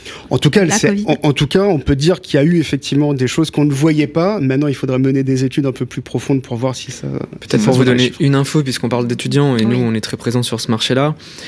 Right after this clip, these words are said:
Speaker 3: Ce qu'on observe sur l-, deux mille dix-neuf, deux mille dix-huit, deux mille dix-neuf, ce sont des résidences étudiantes.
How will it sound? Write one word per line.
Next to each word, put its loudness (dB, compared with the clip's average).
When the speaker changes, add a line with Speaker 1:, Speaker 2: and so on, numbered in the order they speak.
Speaker 3:
Ce -10
qu'on 4
observe 2
sur -2
l-, -2
deux 2
mille 2
dix-neuf, 0
deux 2
mille 4
dix-huit, -4
deux 0
mille 2
dix-neuf, 0
ce -4
sont -2
des 2
résidences 0
étudiantes. -2